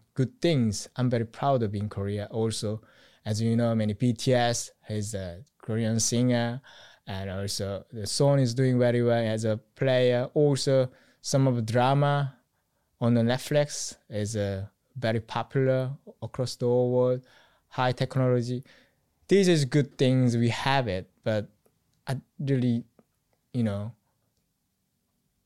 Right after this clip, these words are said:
request the fans to stop that, you know, saying that word,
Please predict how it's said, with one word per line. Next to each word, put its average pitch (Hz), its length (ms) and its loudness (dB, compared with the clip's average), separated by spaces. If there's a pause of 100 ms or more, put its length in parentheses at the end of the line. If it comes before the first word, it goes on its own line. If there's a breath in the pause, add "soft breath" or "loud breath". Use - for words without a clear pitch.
(460)
request 113 460 -2
the 120 80 0
fans 107 520 -2
to 104 420 -4 (520)
stop - 440 -4
that, 104 180 -8 (200)
you 123 120 -2
know, 95 200 -6 (220)
saying 107 540 -2
that 95 220 -8
word, 107 580 0